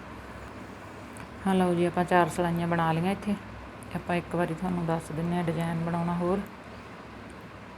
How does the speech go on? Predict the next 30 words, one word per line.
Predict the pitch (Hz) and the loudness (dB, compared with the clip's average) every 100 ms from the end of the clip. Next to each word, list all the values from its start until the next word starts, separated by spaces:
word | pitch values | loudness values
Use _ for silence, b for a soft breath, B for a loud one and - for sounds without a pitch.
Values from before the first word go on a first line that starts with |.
| - - - - - 175 | -14 -14 -14 -12 -10 -8
ਇੱਕ | 165 | -4
ਕੁੰਡਾ | 170 170 165 | -2 0 0
ਆਪਾਂ | 165 165 | 0 -2
ਉਤਾਰਿਆ, | 165 165 180 202 190 | 0 0 0 -2 -4
ਇੱਕ | 165 170 | -2 -2
ਕੁੰਡਾ | 170 170 160 | -2 0 2
ਉਲਟਾ | 165 160 190 | 0 0 2
ਬਣਾਵਾਂਗੇ, | 190 190 190 190 185 - - - - | 4 4 2 0 -4 -8 -12 -14 -6
ਧਾਗਾ | 180 175 160 | -2 0 0
ਪਿੱਛੇ | 165 160 - | -2 -4 -2
ਕਰਾਂਗੇ, | 170 175 175 175 - - - - - - - - - - - - | 0 2 2 0 -4 -10 -12 -12 -12 -12 -12 -12 -12 -14 -10 -8
ਇੱਥੋਂ | 180 - 190 | -6 -2 0
ਸਿਲਾਈ | 185 170 165 | 4 4 4
ਪਾਵਾਂਗੇ। | 170 160 165 175 | 2 2 2 2
ਹੁਣ | 175 165 | 2 2
ਆਪਾਂ | 160 165 | 2 0
ਨੂੰ | 170 185 185 | 2 0 0
ਆਸਾਨੀ | 180 170 165 165 170 | 0 0 2 2 2
ਹੈ | 170 165 | 0 0
ਜੀ | |
ਬਣਾਉਣੀ। | 170 170 165 185 202 - - - - - - - - - - - - - - | 0 0 2 0 0 -6 -12 -14 -14 -14 -14 -14 -14 -14 -14 -14 -14 -12 -6
ਆਹ | 160 | -4
ਦੇਖੋ, | 147 156 | -4 -4
ਇੱਥੇ | 165 - 185 | -6 -4 -2
ਸਿਲਾਈ | 175 175 170 | 0 0 0
ਪਾਵਾਂਗੇ, | 175 175 175 175 170 - - - - - - - - - - - - - - - | 0 2 2 0 -2 -8 -14 -14 -14 -14 -14 -14 -14 -14 -14 -14 -12 -12 -14 -4
ਇੱਕ | 175 - | -2 -2
ਕੁੰਡਾ | 170 175 175 | -2 0 2
ਬਣਾ | 170 175 170 | 2 2 2
ਲਿਆ, | 170 | 0